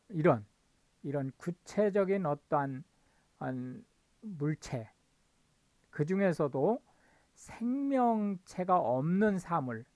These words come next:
통상 사물이라고 합니다. 그러나 생명체가 있는지 없는지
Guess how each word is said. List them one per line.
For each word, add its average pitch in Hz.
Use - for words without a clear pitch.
통상 233
사물이라고 196
합니다. 170
그러나 208
생명체가 262
있는지 185
없는지 180